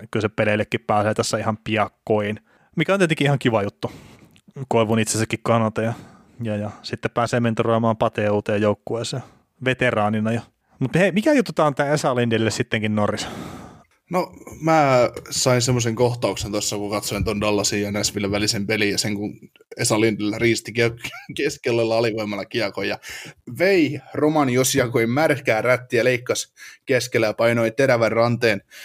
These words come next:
Speaker 2: Sadoksen puikoista sisään, että mitäs tota, ja Nauro paskas asti sen maalin päälle. Ja muut pelaajat joukkueesta nauro. Varmaan Nashvillekin jätkät kla-, nauro sitä, että voiko tommonen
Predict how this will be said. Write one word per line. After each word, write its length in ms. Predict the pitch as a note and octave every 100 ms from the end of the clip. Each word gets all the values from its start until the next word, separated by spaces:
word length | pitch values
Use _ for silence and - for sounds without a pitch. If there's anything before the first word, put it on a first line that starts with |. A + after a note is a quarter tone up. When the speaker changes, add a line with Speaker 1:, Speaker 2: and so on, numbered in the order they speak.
| -
Speaker 2:
Sadoksen 520 | - B2+ B2 A#2+ A#2+ A2
puikoista 400 | A#2+ A2 G#2 -
sisään, 360 | A2+ - A2
että 220 | G#2 -
mitäs 260 | G#2+ A#2+ D3+
tota, 300 | C#3 B2+ A#2 - _ _ - - -
ja 80 | C3+
Nauro 420 | E3 A3+ E3+ C3
paskas 480 | B2 E3 D3+ - B2+
asti 220 | B2 - -
sen 160 | B3 -
maalin 340 | A#3+ B2 B2 A3+
päälle. 600 | C#3 C3 A#2 A2 F#3+ - -
Ja 60 | D#3+
muut 300 | F3 C4+ A#3+ -
pelaajat 400 | F3 D#3+ D3 C3+
joukkueesta 540 | D#3+ D3 D3 C3+ B2+ C#3+
nauro. 260 | C#3 C3+ - -
Varmaan 280 | E3+ F3+ G#3+
Nashvillekin 540 | G4+ - D4 G#3+ E3
jätkät 300 | D#3 - C#3
kla-, 260 | - D3+ D#3
nauro 320 | E3 D#3+ C3+
sitä, 200 | B2+ D3
että 100 | A#2+
voiko 180 | E3+ D3+
tommonen 300 | - C#3+ B2+